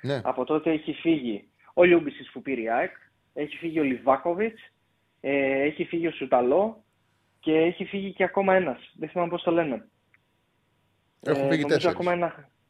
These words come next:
Speaker 2: ναι, ακόμα ένας έχει, είναι που έχει φύγει, ο οποίος ήταν και αυτός, ε, από τους καλούς παίκτες της, ε,
Speaker 1: Μμμ.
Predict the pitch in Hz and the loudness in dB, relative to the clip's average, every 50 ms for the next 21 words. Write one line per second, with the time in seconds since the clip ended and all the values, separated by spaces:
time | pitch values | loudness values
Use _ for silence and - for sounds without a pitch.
0 | _ _ _ _ _ _ - 170 175 151 147 - 190 185 180 180 190 190 170 - | _ _ _ _ _ _ 2 4 4 4 6 4 4 6 6 4 4 4 0 -2
1 | - 139 123 - - 139 127 127 135 135 131 131 139 139 131 - - - - 135 | -4 -6 -6 -4 -4 -2 -2 -2 -2 -2 -2 -2 -2 -2 -2 -4 -12 -8 -4 -4
2 | 135 120 123 127 131 127 127 127 147 147 147 - 160 147 151 143 143 135 117 139 | -2 -2 0 0 2 2 2 4 2 2 4 4 0 2 2 2 2 2 2 0
3 | 127 - - 160 151 147 - - 139 131 135 123 123 123 120 123 117 - _ _ | 0 2 2 0 0 2 0 -2 0 0 2 2 4 4 2 0 -2 -6 _ _
4 | _ _ 135 143 - - - - - 135 139 160 170 - - - 147 131 - - | _ _ -4 -4 -4 -8 -2 4 6 8 8 8 6 4 2 0 0 0 0 -4
5 | 135 - _ _ 131 - - - 127 117 113 117 117 113 117 117 113 113 107 104 | -10 -10 _ _ -12 -12 -12 -10 -6 -4 -4 -2 -2 -4 -4 -4 -4 -6 -6 -10
6 | 104 _ _ _ _ - 117 123 | -12 _ _ _ _ -12 -12 -12